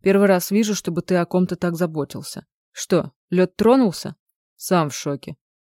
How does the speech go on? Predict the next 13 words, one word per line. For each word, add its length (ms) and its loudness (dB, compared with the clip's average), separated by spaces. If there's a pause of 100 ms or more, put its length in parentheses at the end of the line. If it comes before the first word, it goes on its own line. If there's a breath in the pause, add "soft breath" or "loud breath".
(140)
Так 120 -6
чего 260 4
ты 100 -10
хотел?» 480 -6 (420)
«Вчера 300 4
вечером 420 4
на 60 6
меня 260 6
вышел 300 2
начальник 500 2
Г 260 2
С 80 -6
Б, 220 -4